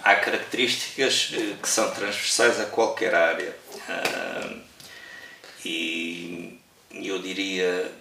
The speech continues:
obviamente, a capacidade de trabalho sempre. A capacidade de trabalho sempre,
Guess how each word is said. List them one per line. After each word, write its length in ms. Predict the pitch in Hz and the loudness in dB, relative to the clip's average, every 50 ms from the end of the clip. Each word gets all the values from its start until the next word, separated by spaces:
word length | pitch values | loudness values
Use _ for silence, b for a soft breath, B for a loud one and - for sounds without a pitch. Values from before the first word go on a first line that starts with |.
| - - - 90 - - - - | -20 -20 -20 -20 -20 -20 -10 -4
obviamente, 680 | - 95 92 - 85 92 92 95 95 95 - - - - - | -2 -2 0 -2 -4 -4 -2 -2 -2 -2 -4 -8 -8 -4 -4
a 60 | - | -2
capacidade 540 | - - - - - - - - - - - | -2 -2 -4 -4 -4 -2 -2 0 0 0 -2
de 60 | - | 0
trabalho 300 | - - - 90 92 - - | -2 -2 -2 -2 -4 -4 -2
sempre. 540 | - - - 98 95 92 95 - - - - - - - - - - - - - - - - - 104 107 - - - | -2 0 0 0 -2 -4 -6 -8 -10 -12 -12 -12 -14 -20 -20 -20 -20 -18 -16 -16 -14 -14 -12 -12 -12 -12 -12 -12 -12
A 40 | - | -10
capacidade 420 | - - - - - 95 90 - | -10 -8 -6 -4 -4 -4 -4 -4
de 40 | - | -6
trabalho 220 | - - 92 90 - | -8 -8 -8 -6 -2
sempre, 580 | - - - - 92 90 87 87 87 - - | 0 2 2 2 2 0 -2 -4 -8 -10 -12